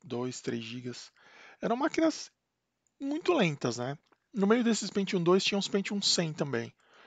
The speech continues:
A gente sempre usava ma-, mais ou menos a mesma solução. O navegador de internet que a gente usava era o Dilo. Tá? Então, assim, o, o A S W M é a, é, é a coisa mais leve parecida com o Windows que existe,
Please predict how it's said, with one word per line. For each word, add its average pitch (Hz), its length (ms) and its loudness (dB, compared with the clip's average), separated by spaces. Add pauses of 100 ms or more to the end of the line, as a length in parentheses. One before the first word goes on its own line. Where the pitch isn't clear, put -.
(140)
A - 100 -6
gente 175 120 0
sempre 180 280 0
usava 165 280 2
ma-, 160 200 2
mais 156 160 2
ou 151 80 -4
menos 151 180 -2
a 151 40 0
mesma 143 220 -2
solução. 143 480 -2 (800)
O 156 40 -4
navegador 139 400 2
de 143 60 -2
internet 131 300 0
que 147 60 -2
a - 20 -6
gente 127 160 -4
usava 131 500 4
era 127 160 -4
o 135 60 -10
Dilo. 120 420 -6 (220)
Tá? 120 160 -4
Então, 147 220 4
assim, 147 260 -2
o, 135 360 -4
o 139 60 8
A 156 40 8
S 170 160 0
W 139 240 4
M 147 160 2
é - 120 0
a, 143 200 4
é, 143 260 2
é - 0 - (180)
a 139 80 -2
coisa 151 280 0
mais 170 320 4
leve 147 400 8
parecida 147 400 0
com - 100 -8
o 147 60 -4
Windows 139 240 -4
que - 80 -2
existe, 131 440 -4